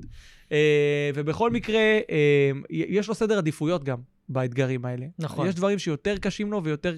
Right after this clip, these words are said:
Speaker 1: קלים לו.
Speaker 2: נכון.
Speaker 1: ואני שמתי לב שהוא מאוד ביתי, הוא מאוד אוהב את הבית שלו. אז הפתרון הזה בסוף, שאני מסתכל על זה מ-, מ-, מ-, ב-, ברטרוספקטיבה,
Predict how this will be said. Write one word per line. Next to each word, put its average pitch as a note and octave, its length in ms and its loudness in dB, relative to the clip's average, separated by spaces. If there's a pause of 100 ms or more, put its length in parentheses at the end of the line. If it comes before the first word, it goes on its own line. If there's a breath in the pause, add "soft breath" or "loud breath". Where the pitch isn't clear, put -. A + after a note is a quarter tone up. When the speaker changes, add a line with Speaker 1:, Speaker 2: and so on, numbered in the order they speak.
Speaker 1:
קלים E3+ 300 2
לו. C3+ 120 0 (160)
Speaker 2:
נכון. C3 320 -10 (520)
Speaker 1:
ואני E3 180 4
שמתי F3+ 280 2
לב E3+ 140 6
שהוא F3 280 2
מאוד F3+ 360 4 (360 soft breath)
ביתי, D#3 360 0
הוא C#3+ 120 -4
מאוד E3+ 220 0
אוהב F#3+ 160 0
את - 40 -6
הבית F#3 280 0
שלו. C3 180 -4 (800)
אז C#3 280 -2 (200)
הפתרון D3+ 480 2
הזה F#3 260 4
בסוף, F#3 440 2
שאני G3+ 280 -4
מסתכל F#3 280 -2
על F#3+ 120 4
זה E3 140 0
מ-, D3+ 40 -2
מ-, C#3 420 -2
מ-, C3+ 160 -8
ב-, C#3 60 -2 (120)
ברטרוספקטיבה, F3 880 2